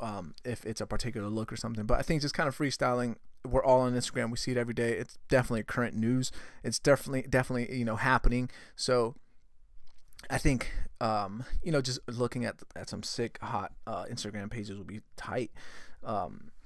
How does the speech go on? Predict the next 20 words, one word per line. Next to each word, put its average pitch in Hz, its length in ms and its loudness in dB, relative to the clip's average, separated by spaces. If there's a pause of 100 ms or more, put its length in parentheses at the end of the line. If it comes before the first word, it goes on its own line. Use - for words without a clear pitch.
(560)
you 151 80 2
know, 139 80 4
also, 127 480 4
like, 113 280 -2
even 117 200 -2
in 110 120 -4
latest 110 300 -4
fashions, 104 460 -2
latest 104 320 -6
trends, 104 440 -4 (180)
um, 95 540 -4 (500)
there's 113 160 -2
something 113 260 -2
coming 110 220 0
out 104 180 -4
that's 107 200 -6
insane 104 400 -2
every 101 200 -6
single 98 260 -6
day, 90 260 -8